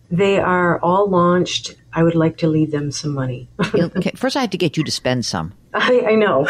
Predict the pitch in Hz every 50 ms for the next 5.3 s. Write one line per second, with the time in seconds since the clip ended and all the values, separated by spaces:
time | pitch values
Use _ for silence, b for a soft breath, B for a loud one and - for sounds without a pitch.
0 | - 233 214 208 214 277 269 - - - 214 - - - - 233 202 208 214 233
1 | 196 147 120 104 - - 131 123 113 - - - - - - - - - 135 127
2 | - - - - - 170 B B B B B B B B B B B B B B
3 | _ _ - - - 269 240 180 - 208 220 214 - - 247 240 247 254 - -
4 | 233 214 190 - - - 165 143 131 123 113 120 62 - - - 80 80 - -
5 | 57 - 127 156 185 -